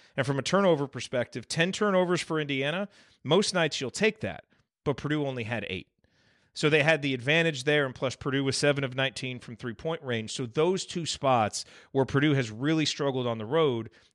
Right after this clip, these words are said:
Indiana didn't get a big enough advantage. And then, I mean, when Malik's not scoring and you're getting noth-, from, nothing from X, I mean, the math, you know, is pretty obvious. But,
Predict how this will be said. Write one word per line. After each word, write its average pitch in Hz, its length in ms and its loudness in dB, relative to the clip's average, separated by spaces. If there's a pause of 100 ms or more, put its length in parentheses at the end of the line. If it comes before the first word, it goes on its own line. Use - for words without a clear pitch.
(100)
Indiana 156 420 4
didn't 135 320 -2
get 117 140 -2
a 101 60 -4
big 110 180 0
enough 107 280 -4
advantage. 90 580 -6
And 139 140 0
then, 120 320 4
I - 320 -16
mean, 110 120 -2
when 98 160 -4
Malik's 147 380 0
not 131 200 0
scoring 120 380 -2
and 107 60 -4
you're 104 80 -4
getting 107 260 0
noth-, 120 220 0
from, 110 240 -10
nothing 117 360 0
from 101 200 -16
X, - 500 -2
I 117 40 -12
mean, 113 140 -2 (120)
the 113 100 0
math, 113 460 2 (180)
you 113 100 -6
know, 90 220 -6 (120)
is 98 240 -8
pretty 104 280 -4
obvious. 85 500 -2
But, 104 260 0